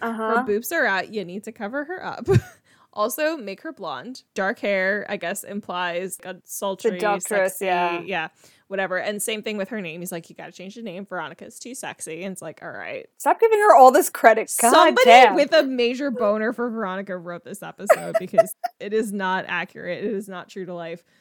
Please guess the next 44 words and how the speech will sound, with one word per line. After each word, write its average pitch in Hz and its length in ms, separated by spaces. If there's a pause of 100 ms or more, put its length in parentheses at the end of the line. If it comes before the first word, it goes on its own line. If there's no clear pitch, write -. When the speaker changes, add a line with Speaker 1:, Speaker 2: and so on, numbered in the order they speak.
Speaker 2:
So - 180
he 240 120
goes 220 180
back 196 200
to 214 100
the 190 60
drawing 175 260
board 175 320
to 190 80
Veronica, 175 340
and 202 80
she's - 160
like, 226 160
"Well, 240 80
that 220 180
just 202 200
makes 202 180
a 208 60
lot 185 160
of 196 80
sense 180 380
that 185 160
they 196 120
think 190 260
I'm 190 140
way 170 160
too 175 160
sexy 180 460
of 180 100
a - 40
character." 170 580
And 170 100
it's 202 100
just 196 160
like, - 200
mm, 294 800
fuck - 380
you. 190 160
Speaker 1:
God, 220 720
yeah, 220 460
Speaker 2:
Shut 294 100
Speaker 1:
shut 269 240
Speaker 2:
up. 185 140
Speaker 1:
up. 220 440